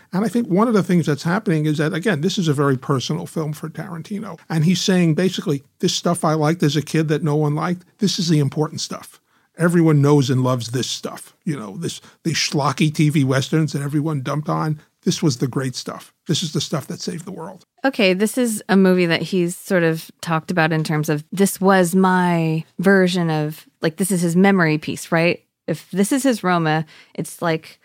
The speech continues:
Speaker 2: he's bringing to life the Hollywood that he saw when he was six years old or something like that.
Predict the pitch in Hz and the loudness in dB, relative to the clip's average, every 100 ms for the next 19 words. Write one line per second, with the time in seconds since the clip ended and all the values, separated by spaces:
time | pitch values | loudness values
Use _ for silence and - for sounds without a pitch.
0 | - 185 165 165 180 175 175 185 170 160 | -6 -2 -2 0 0 2 0 0 2 2
1 | 156 - 165 151 156 147 165 165 165 160 | 2 -2 -6 -2 -2 0 2 4 4 2
2 | 156 156 156 143 - 151 - 151 147 143 | 0 -2 -4 -6 -6 -8 -4 -2 0 -2
3 | 143 147 143 - 151 - 156 147 143 151 | -2 -4 -4 -6 -10 -6 -2 0 0 -2
4 | 160 160 170 165 165 165 165 - 160 170 | -2 -4 -4 -4 -4 -4 -6 -6 -6 -6